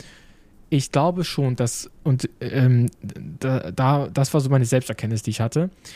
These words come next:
wenn man in diesen Technologiebereichen unterwegs ist, kann man irgendwann dazu neigen, dass man denkt, "Ah, wieso, ich sag mal so, können denn die anderen das jetzt irgendwie alles nicht? Wieso verstehen die das mit dem Change Management und warum blablabla?" Ja,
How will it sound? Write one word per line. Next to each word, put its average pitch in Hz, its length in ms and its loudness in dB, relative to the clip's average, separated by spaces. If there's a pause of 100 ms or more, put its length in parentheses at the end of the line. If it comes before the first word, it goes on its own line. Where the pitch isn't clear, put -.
(220)
wenn 135 160 0
man 147 160 -2
in 139 80 -4
diesen 139 160 -2
Technologiebereichen 131 840 0
unterwegs 113 480 -2
ist, - 360 -10
kann 135 200 2
man 147 160 2
irgendwann 147 380 2
dazu 117 320 -2
neigen, 127 480 0
dass 120 220 -2
man 113 140 -2
denkt, 117 380 -4
"Ah, - 140 -10 (240)
wieso, 135 720 2 (360)
ich - 100 -8
sag 101 120 -6
mal 107 80 -2
so, 107 140 -4
können 131 320 2
denn 107 120 -4
die - 140 -8
anderen 101 260 -6
das - 200 -4
jetzt - 140 -10
irgendwie - 200 -6
alles - 220 -6
nicht? - 160 -4
Wieso 123 160 2
verstehen 127 400 2
die 123 60 -2
das 113 180 -2
mit - 120 -4
dem 101 120 -4
Change 135 260 2
Management 120 400 -2
und 107 140 -6
warum 107 200 0
blablabla?" 98 480 -4
Ja, 120 180 0